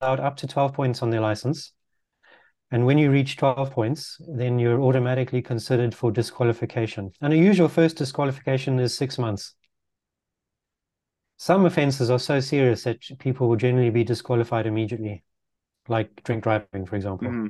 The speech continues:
Speaker 1: And sometimes there's a, there's a get out, and about one in five people who reach twelve points, um, employ a defense called exceptional hardship.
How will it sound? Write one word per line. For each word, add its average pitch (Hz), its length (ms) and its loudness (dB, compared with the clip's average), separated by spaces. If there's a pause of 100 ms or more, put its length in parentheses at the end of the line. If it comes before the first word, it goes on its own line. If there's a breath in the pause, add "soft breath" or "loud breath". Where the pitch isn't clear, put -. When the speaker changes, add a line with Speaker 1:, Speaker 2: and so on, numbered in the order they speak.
(1500)
Speaker 1:
And 123 440 2
sometimes 160 760 2
there's 139 380 -2
a, 156 160 2
there's 135 220 0
a 135 60 2
get 156 180 0
out, 131 280 0
and 127 80 0
about 139 200 0
one 160 140 2
in 165 120 4
five 151 280 -2
people 135 320 -4
who 123 140 0
reach 127 220 -2
twelve 135 280 -2
points, - 500 -6 (840 soft breath)
um, 123 380 2
employ 135 360 4
a 127 40 4
defense 127 440 0
called 123 280 0
exceptional 127 640 -4
hardship. 117 500 0